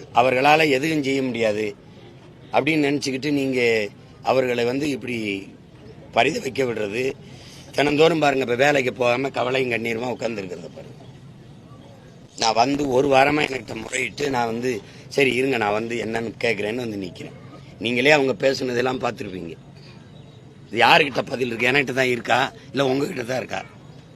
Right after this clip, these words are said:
இது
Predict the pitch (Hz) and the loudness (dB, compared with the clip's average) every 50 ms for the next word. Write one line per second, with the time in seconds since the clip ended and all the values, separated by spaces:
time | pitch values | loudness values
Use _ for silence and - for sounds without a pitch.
0 | - - - - - - - - - - - - - - - - - - - - | -20 -20 -20 -20 -20 -20 -20 -20 -20 -20 -20 -20 -20 -20 -20 -20 -20 -20 -20 -20
1 | - - - - - - - - - - - - - - - - - - 95 92 | -20 -20 -20 -20 -20 -20 -20 -20 -20 -20 -20 -20 -20 -20 -20 -20 -20 -16 -10 -4
2 | - 123 | 0 2